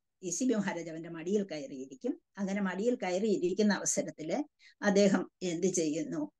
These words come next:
ഇതിനെ സംരക്ഷിക്കാമെന്ന് തീരുമാനിക്കുകയും, പക്ഷേ ഉടനെ തന്നെ ഇന്ദ്രൻ വന്ന് പറയുന്നു, ഇന്ദ്രനായിരിക്കുന്ന അതിന് വേട്ടക്കാരൻ വന്ന് പറയുന്നു, "എനിക്ക് എന്റെ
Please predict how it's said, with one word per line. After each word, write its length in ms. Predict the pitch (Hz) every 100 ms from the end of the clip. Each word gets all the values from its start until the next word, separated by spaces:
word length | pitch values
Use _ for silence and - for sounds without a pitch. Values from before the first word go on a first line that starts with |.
| _ -
ഇതിനെ 260 | 208 202
സംരക്ഷിക്കാമെന്ന് 880 | 190 165 180 208 190 185 156 147 156 156 -
തീരുമാനിക്കുകയും, 1120 | 170 196 247 208 156 - 151 277 147 233 - - 185
പക്ഷേ 320 | 208 - 220
ഉടനെ 400 | 175 185 214 226 190
തന്നെ 140 | 180
ഇന്ദ്രൻ 400 | 180 160 202 269
വന്ന് 220 | 240 202 196
പറയുന്നു, 640 | 170 151 151 151 226 302 _ 185
ഇന്ദ്രനായിരിക്കുന്ന 880 | 185 190 196 202 208 214 208 269 - 226
അതിന് 340 | 208 190 190 - 202 165 196
വേട്ടക്കാരൻ 640 | 190 202 196 190 185 175
വന്ന് 180 | 165 160
പറയുന്നു, 560 | 156 151 156 170 262 - - - - 214
"എനിക്ക് 300 | 247 214 214
എന്റെ 420 | 233 254 294